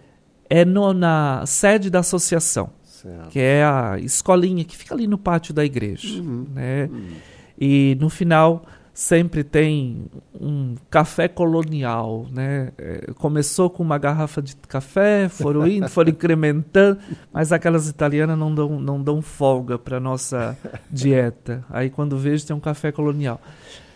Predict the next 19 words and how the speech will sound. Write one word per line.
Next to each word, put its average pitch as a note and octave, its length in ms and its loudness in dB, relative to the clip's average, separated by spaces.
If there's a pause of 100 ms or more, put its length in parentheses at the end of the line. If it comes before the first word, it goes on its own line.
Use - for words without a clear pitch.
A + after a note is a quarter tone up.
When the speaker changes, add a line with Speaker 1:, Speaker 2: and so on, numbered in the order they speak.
(160)
Speaker 1:
E C3 300 -2
leva D3 300 -2
um C3+ 60 -4
bolo, C#3 380 -2
enfim, B2+ 540 -6
e A2 340 -8
é D#3+ 120 -4
muito A#3 260 -2
bonito D3+ 640 -4
ver C3 200 -4
essa C3+ 220 -4
partilha C3+ 520 -2
também B2 340 -4
depois, B2+ 580 -2
a G2 40 -10
gente - 240 -14
conversa, C3+ 680 -2
ri, D#3+ 400 -4
brinca, D3 520 -2